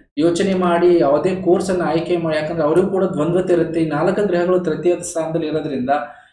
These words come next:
ಈ ರೀತಿಯ ಫಲಗಳನ್ನು ಕೊಡ್ತಾರೆ. ಯಾಕಂದ್ರೆ ವಿದ್ಯಾರ್ಥಿಗಳಿಗೆ ಸರಿಯಾದ ಒಂದು ವಿಷಯದ ಬಗ್ಗೆ ಗಮನ ಹರಿಸದೇನೆ, ಆ, ಆತುರದಲ್ಲಿ ಯಾವ್ದಾದ್ರು ತಪ್ಪು ನಿರ್ಧಾರಗಳು ತಗೊಳ್ಳೋ ಸಾಧ್ಯತೆ ಇರುತ್ತೆ. ಹಿರಿಯರ ಗ-, ಮತ್ತೆ ಮಾರ್ಗದರ್ಶನದಿಂದ ಒಂದು ಸರಿಯಾದ course ಅನ್ನ ಆಯ್ಕೆ ಮಾಡ್ಕೊಳ್ಳೋದು ಸೂಕ್ತ ಅಂತ ಹೇಳ್ತೀವಿ.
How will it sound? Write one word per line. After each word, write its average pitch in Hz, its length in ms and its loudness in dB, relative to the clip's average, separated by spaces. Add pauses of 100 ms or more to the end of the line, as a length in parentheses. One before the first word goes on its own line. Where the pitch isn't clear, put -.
(160)
ಈ 208 140 2
ರೀತಿಯ 214 320 0
ಫಲಗಳನ್ನು 180 560 2
ಕೊಡ್ತಾರೆ. 156 280 -2
ಯಾಕಂದ್ರೆ 165 220 -2
ವಿದ್ಯಾರ್ಥಿಗಳಿಗೆ 175 500 2
ಸರಿಯಾದ 165 360 0
ಒಂದು 160 520 0 (220)
ವಿಷಯದ 175 380 2
ಬಗ್ಗೆ 175 180 4
ಗಮನ 160 320 0
ಹರಿಸದೇನೆ, 156 680 -2 (300)
ಆ, 143 380 0
ಆತುರದಲ್ಲಿ 175 460 4
ಯಾವ್ದಾದ್ರು 160 360 2
ತಪ್ಪು 156 240 -4
ನಿರ್ಧಾರಗಳು 156 440 -2
ತಗೊಳ್ಳೋ 143 320 -4
ಸಾಧ್ಯತೆ 139 460 -2
ಇರುತ್ತೆ. 139 540 -6 (300)
ಹಿರಿಯರ 190 460 6
ಗ-, 151 340 2
ಮತ್ತೆ 151 300 -2
ಮಾರ್ಗದರ್ಶನದಿಂದ 156 1000 -2
ಒಂದು 147 180 -2
ಸರಿಯಾದ 156 440 -2
course 156 440 -2
ಅನ್ನ 147 100 -4
ಆಯ್ಕೆ 143 280 -2
ಮಾಡ್ಕೊಳ್ಳೋದು 143 520 -2
ಸೂಕ್ತ 147 360 -8
ಅಂತ 131 200 -4
ಹೇಳ್ತೀವಿ. 131 640 -10